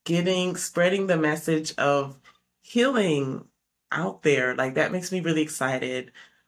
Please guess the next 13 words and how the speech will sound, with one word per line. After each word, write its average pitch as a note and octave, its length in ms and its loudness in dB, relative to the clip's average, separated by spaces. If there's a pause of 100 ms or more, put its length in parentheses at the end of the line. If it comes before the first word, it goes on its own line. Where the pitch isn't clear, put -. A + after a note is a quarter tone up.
(100)
I D#3+ 140 2
know E3 280 4
that C#3+ 760 0 (280)
one D#3 380 -2
of D3+ 140 -2
the D3+ 120 0
things D3 500 -4
that C#3+ 140 -4
happened C#3 500 -4
after D3 460 -6
my C#3 180 -2
divorce D#3+ 520 -2
was C#3+ 360 0